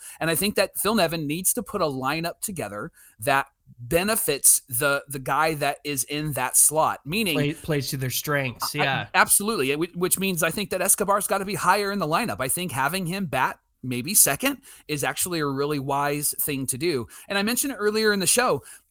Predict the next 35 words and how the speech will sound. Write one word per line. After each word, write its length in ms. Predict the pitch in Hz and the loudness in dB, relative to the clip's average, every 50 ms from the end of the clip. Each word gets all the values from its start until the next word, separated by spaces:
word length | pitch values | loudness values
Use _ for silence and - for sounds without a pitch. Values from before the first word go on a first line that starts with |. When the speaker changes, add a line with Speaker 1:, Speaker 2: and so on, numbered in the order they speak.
| _ _ - | _ _ -8
Speaker 1:
I 80 | - 202 | -6 -4
think 140 | 294 269 208 | -2 0 0
Mickey 200 | 233 - 247 226 | 0 2 2 2
Moniak 480 | 208 208 262 285 233 202 190 185 - | 2 2 2 2 2 2 2 0 0
needs 280 | 165 175 196 190 - - | -4 -4 -2 0 0 0
to 60 | - 185 | 0 0
be 140 | 233 226 202 | -2 0 0
in 100 | 185 180 | 2 0
one 100 | 190 202 | 0 0
of 60 | 208 | 0
those 160 | 208 208 208 | 0 0 0
power 340 | - - 170 175 196 214 214 | 2 2 2 2 2 2 0
spots. 540 | 202 - - - 190 240 247 - - - - - | 0 0 2 2 2 2 2 0 0 0 0 0
I 60 | 156 | -2
know 220 | 160 160 170 302 311 | -2 2 4 4 4
that 140 | - 277 185 | 4 2 0
him 180 | 147 196 196 - | -2 -2 -2 0
Speaker 2:
Yeah. 80 | - | 0
Speaker 1:
leading 240 | - 202 190 185 175 | 0 0 0 0 0
off 240 | 170 185 220 254 - | 0 0 0 0 -2
has 140 | 208 165 131 | -2 -2 -2
been 180 | 139 170 156 135 | -2 -2 -4 0
great. 340 | 135 156 180 233 247 - | 2 2 4 2 2 0
He's 220 | - 131 180 156 135 | -4 -10 -10 -8 -4
been 180 | 151 175 165 | -2 -2 -2
doing 240 | 131 160 165 180 180 | -2 -2 -2 -2 -2
an 80 | 165 151 | -2 -2
excellent 400 | 156 160 - - 196 160 156 139 | -2 0 0 -2 -2 -2 -8 -8
job. 340 | 120 139 131 135 156 208 226 - - - - - - - | -4 -2 0 0 0 0 -2 -6 -16 -20 -20 -12 -2 2
But 180 | 180 185 175 - _ _ _ _ _ | 2 2 2 2 _ _ _ _ _
what 240 | - 160 196 254 277 | -2 2 4 4 6
if, 440 | 285 311 294 196 131 117 - - - _ _ _ _ | 6 4 4 4 4 2 0 0 -2 _ _ _ _
what 220 | - 170 240 277 269 | -2 0 2 4 4
if, 200 | 262 277 269 - | 4 2 2 0
Johnny, 440 | - 165 143 131 131 127 135 139 | -2 -2 -2 -2 -2 -2 -4 -6